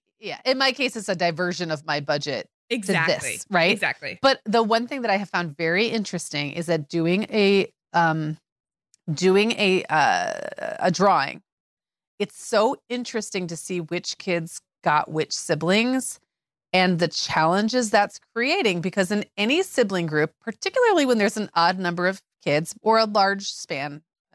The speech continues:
Speaker 1: age
Speaker 2: Mm-hmm.
Speaker 1: span, there's just kids who are more connected to each other and
Speaker 2: Yeah.
Speaker 1: kids who are not.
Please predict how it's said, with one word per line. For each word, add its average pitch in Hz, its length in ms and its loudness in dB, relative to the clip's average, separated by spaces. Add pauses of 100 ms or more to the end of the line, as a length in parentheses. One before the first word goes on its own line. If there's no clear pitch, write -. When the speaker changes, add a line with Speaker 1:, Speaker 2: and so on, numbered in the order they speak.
(100)
Speaker 1:
age 165 140 -6
Speaker 2:
Mm-hmm. - 60 -8
Speaker 1:
span, 160 200 -8 (420)
there's 269 180 0
just - 380 -8
kids 302 420 -4
who 294 260 2
are 214 200 2
more 240 720 0 (640)
connected 202 420 -2
to 254 100 -2
each 233 140 -2
other 220 460 4 (100)
and 165 280 -2
Speaker 2:
Yeah. 208 160 -8
Speaker 1:
kids 185 180 -2
who 180 100 -2
are 165 120 4
not. 139 460 -4